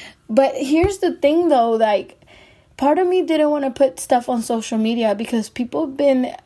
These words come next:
shaming you for going out. You know, they've been shaming you because you go out during covid nineteen.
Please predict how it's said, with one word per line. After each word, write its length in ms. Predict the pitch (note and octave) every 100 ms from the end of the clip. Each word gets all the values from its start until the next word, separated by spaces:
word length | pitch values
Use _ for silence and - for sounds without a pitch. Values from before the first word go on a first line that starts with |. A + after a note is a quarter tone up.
| _ - _ _ _ -
shaming 520 | - A#3+ A3+ D#4 C4
you 260 | G3+ E3 -
for 200 | A3+ G#3+
going 300 | G#3+ G3+ D3
out. 360 | G2+ - -
You 140 | A#3 A3
know, 180 | A3
they've 180 | A3 B3
been 180 | D4+ E4
shaming 480 | - B3+ B3+ C4 A#3+
you 200 | A3 G#3+
because 460 | G#3+ - A#3+ G#3
you 140 | A3+ A3
go 180 | G#3+ G3
out 360 | G#3 A3 -
during 300 | A3 G#3+ G#3
covid 300 | - G#3 G#3
nineteen. 640 | G#3+ - - - - -